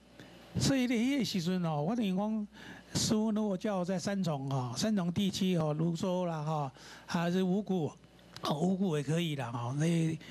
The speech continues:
但我招生绝对没有问题哦。所以，所以我甲师父讲好啊咧。啊，师父讲：“哦，你要去，你哦，你还去倒呢？你还去高雄十八万。” <laughs> 我讲：“高雄十八伫倒啦？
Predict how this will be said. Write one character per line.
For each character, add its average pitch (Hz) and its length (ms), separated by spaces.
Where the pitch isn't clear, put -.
但 196 160
我 170 140
招 202 180
生 196 200
绝 160 120
对 170 120
没 160 160
有 151 80
问 147 140
题 123 180
哦。 120 320
所 - 140
以， 180 340
所 196 380
以 220 80
我 208 160
甲 202 100
师 185 140
父 165 100
讲 175 160
好 180 180
啊 139 180
咧。 123 180
啊， - 140
师 208 100
父 190 180
讲 208 160
：“哦， 170 200
你 202 80
要 220 100
去， 170 440
你 226 240
哦， 160 300
你 220 120
还 208 60
去 208 140
倒 180 180
呢？ 151 240
你 240 140
还 220 40
去 214 140
高 202 300
雄 208 100
十 180 80
八 180 220
万。” 151 160
<laughs> - 1800
我 247 180
讲 - 40
：“高 247 180
雄 233 100
十 202 140
八 196 160
伫 185 100
倒 170 220
啦？ 131 240